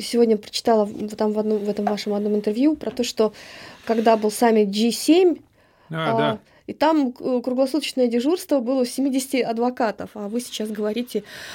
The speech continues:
Speaker 1: про сорок на, на все, на все московское дело, да?
Speaker 2: Ну, да, это, но это бы-, надо понимать, что это были только адвокаты Агоры, то есть там кроме,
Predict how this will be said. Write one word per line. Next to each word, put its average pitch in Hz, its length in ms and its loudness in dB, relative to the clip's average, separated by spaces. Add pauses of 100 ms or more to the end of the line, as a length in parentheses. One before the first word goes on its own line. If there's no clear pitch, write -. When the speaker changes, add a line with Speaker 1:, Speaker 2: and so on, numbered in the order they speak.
(180)
Speaker 1:
про 226 200 0
сорок 262 480 2
на, 214 320 -2
на 220 160 -4
все, 233 400 0
на 202 160 -6
все - 160 -4
московское 233 560 -2
дело, 190 320 -4
да? 185 120 -8
Speaker 2:
Ну, 180 220 -2
да, 165 220 0
это, 139 120 -2
но 165 140 -2
это 170 140 -4
бы-, 165 160 -6
надо 156 220 -4
понимать, 160 360 -4
что - 140 -4
это 143 160 -2
были 139 200 -2
только 135 280 -4
адвокаты 127 480 -4
Агоры, 143 420 -2
то 131 80 -8
есть 123 160 -6
там 127 160 -10
кроме, 127 320 -8